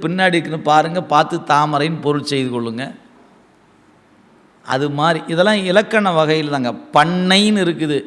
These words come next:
இன் கெட்டு போய் பனைன்னு இருக்கும். பெரிய புராணத்துல பல இடத்துல உண்டு. பண்ணை அப்படின்னு வராம இன், மூணு சுழி இன் கெட்டு நிக்கும், பனைன்னு இருக்கும். அப்ப நீங்க பனைனா ரெண்டு சுழி நெய் தானே வரணும்,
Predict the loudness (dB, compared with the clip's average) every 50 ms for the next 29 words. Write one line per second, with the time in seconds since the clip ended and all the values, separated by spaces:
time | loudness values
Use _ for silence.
0 | -8 -6 -4 -2 0 0 0 0 0 -2 -2 -4 -2 -4 -6 -6 -4 -4 -2 -2
1 | -4 0 2 4 4 4 4 2 0 0 0 -2 -2 -4 -6 -10 -12 -16 -20 -20
2 | -20 -20 _ _ _ _ _ _ _ _ _ _ _ _ _ _ _ _ _ _
3 | _ _ -6 -4 -2 -2 -2 0 2 2 2 2 0 -2 -4 -6 -4 0 2 4
4 | 4 4 4 4 0 -2 -4 -4 -4 -4 -4 -6 -8 -10 -14 -18 -20 -20 -20 _
5 | _ _ 0 0 0 2 0 0 2 2 2 2 0 0 -2 -6 -8 -14 -20 -20
6 | -20 -20 -20 _ -6 -4 -4 -2 -2 0 0 2 4 4 4 2 0 -2 -4 -4
7 | -6 -8 -10 -8 -2 0 2 2 2 2 0 0 0 0 0 -2 -2 -2 -2 -2
8 | 0 -2 -2 -2 -2 -4 -2 -2 -2 -2 -2 -4 -4 -4 -6 -6 -6 -8 -12 -18
9 | -20 -6 0 2 4 4 4 2 2 2 2 0 -2 -2 -4 -6 -8 -10 -12 -18
10 | -20 -20 -14 -12 -6 -4 -2 -2 -2 -2 -4 -4 -4 -6 -6 -4 -4 -4 -4 -4
11 | -2 -2 -2 -2 -4 -6 -12 -18 -20 -8 -6 -2 -2 0 0 -2 -2 -2 -2 -2
12 | -2 0 0 0 0 0 0 0 0 0 0 0 0 0 0 0 0 0 0 0
13 | -2